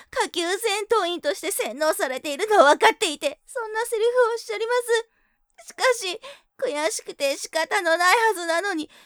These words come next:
あろうことか私の体は、豚怪人様に声をかけていただいた喜びからか、乳首とクリトリスをこれでもかと勃起させ、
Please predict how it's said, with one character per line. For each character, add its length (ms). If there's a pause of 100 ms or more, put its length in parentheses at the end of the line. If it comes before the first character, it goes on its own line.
あ 60
ろ 280
う 60
こ 120
と 120
か 120
私 480
の 120
体 340
は、 160 (340)
豚 280
怪 240
人 260
様 160
に 140
声 300
を 100
か 120
け 140
て 160
い 80
た 100
だ 120
い 80
た 60
喜 100 (280)
び 140
か 180
ら 140
か、 220 (500)
乳 140
首 200
と 120
ク 160
リ 80
ト 100
リ 140
ス 120
を 100
こ 180
れ 100
で 80
も 80
か 140
と 100
勃 180
起 120
さ 140
せ、 140